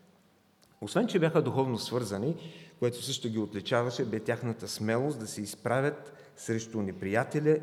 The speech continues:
и увереността, че Бог им дава победата. Помните как Давид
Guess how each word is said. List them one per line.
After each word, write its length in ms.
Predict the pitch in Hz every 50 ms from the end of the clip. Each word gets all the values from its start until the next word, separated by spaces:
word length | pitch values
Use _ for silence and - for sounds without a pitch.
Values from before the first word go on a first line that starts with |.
| - 131
и 120 | 123 123
увереността, 540 | 120 110 113 113 110 117 113 - - 180 180
че 140 | - 127 104
Бог 360 | 92 104 160 190 185 - - - - - - - - - - - - -
им 220 | 113 110 98 95
дава 380 | 107 131 139 139 139 135 139 -
победата. 680 | 113 98 90 117 120 113 104 101 - - 95 92 95 92 - - - - - - - - - - - - _ _ _ _ _ _ _ _ _ _ _ _ - - - - - - - - - _ _ _ _ _ _ -
Помните 760 | 190 185 156 123 117 - - 147 160 165 156 - - - - - - - - - - - - -
как 300 | - 143 147 147 - - - - - - - - - - - 98
Давид 540 | 95 107 92 110 165 165 - - - -